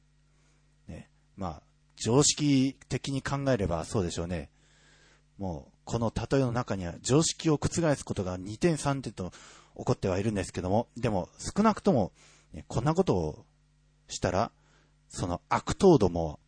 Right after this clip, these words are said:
を情けなく容赦なく殺して、ね、その主人は殺して、別の、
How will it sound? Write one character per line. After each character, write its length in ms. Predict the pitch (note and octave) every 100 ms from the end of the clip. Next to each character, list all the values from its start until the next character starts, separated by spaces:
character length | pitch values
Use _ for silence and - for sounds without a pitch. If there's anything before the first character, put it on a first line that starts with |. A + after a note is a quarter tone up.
| -
を 280 | F2 F#2 B2
情 140 | E3+
け 100 | F#3
な 80 | F3+
く 220 | - F#2
容 180 | G#2 B2
赦 140 | -
な 100 | F#2
く 180 | - F2 -
殺 240 | - C#3
し 120 | D3
て、 200 | - C#3 - - - -
ね、 140 | - - _
そ 140 | - F#2+
の 40 |
主 140 | - F#2+
人 140 | D#2+
は 60 | -
殺 180 | - G2
し 80 | -
て、 180 | G#2+ - _ _ _ -
別 320 | - - E3+
の、 220 | F#3 A2+